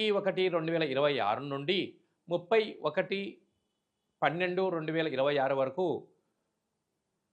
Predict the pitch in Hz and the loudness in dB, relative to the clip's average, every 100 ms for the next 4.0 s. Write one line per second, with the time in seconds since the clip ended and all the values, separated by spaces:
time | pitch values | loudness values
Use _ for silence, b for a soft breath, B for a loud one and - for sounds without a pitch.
0 | _ _ _ 131 131 180 208 196 220 185 | _ _ _ 4 6 6 4 4 4 4
1 | 156 131 139 143 139 147 165 185 - 117 | 0 2 2 2 0 2 2 0 -4 -8
2 | 120 135 127 - 143 139 139 - _ _ | -6 -6 -6 -4 -2 -2 -6 -20 _ _
3 | _ _ _ _ - 160 196 214 208 | _ _ _ _ -8 -4 0 0 2